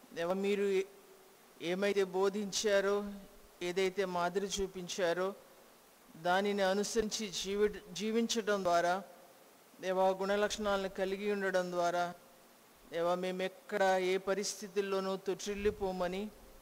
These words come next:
అదేవిధంగా, దేవా, నిత్య రాజ్య వారసత్వాన్ని సమృద్ధి అయినటువంటి రీతిలో, దేవా, పొందుకుంటాము అన్నటువంటి సత్యాన్ని, దేవా, ఎరిగినటువంటి వారమై,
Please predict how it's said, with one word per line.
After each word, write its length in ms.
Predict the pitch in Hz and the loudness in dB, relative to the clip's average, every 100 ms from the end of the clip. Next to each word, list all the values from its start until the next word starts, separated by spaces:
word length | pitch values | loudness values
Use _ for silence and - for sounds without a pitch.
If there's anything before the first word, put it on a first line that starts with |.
| - - - - - - - | -20 -20 -20 -20 -20 -18 -10
అదేవిధంగా, 1000 | 156 175 185 185 190 190 190 185 180 170 - - - - | -2 0 0 0 -2 2 4 4 0 -8 -20 -20 -20 -10
దేవా, 200 | - 170 | -2 2
నిత్య 380 | 185 190 - 202 | 2 0 -2 0
రాజ్య 460 | 185 185 180 - 196 | 4 2 0 0 2
వారసత్వాన్ని 1200 | 185 175 185 196 - 190 196 196 185 185 185 185 - - - | 4 6 6 2 -4 -2 0 0 -2 -4 -6 -8 -14 -20 -20
సమృద్ధి 640 | - - 185 190 202 185 202 | -12 -6 -2 0 0 0 0
అయినటువంటి 500 | 202 196 202 196 180 | 0 -2 -4 -4 -6
రీతిలో, 500 | 190 196 185 185 175 - - - - | -4 -2 0 -2 -4 -12 -20 -20 -16
దేవా, 200 | 147 165 | -4 0
పొందుకుంటాము 880 | 175 196 208 220 214 180 196 202 202 | 0 0 -2 -2 -4 0 0 0 0
అన్నటువంటి 840 | 196 196 190 190 185 175 180 175 170 180 | 0 0 -4 -4 -6 -4 -4 -4 -6 -10
సత్యాన్ని, 800 | 170 - 185 - 190 180 175 170 170 - - - - - - | -10 -10 -10 -4 -2 -2 -4 -10 -14 -20 -20 -20 -20 -18 -4
దేవా, 120 | 170 | 0
ఎరిగినటువంటి 800 | 175 180 196 208 202 202 185 185 | 0 0 0 0 0 -2 -2 0
వారమై, 460 | 175 175 175 180 | 2 2 2 -2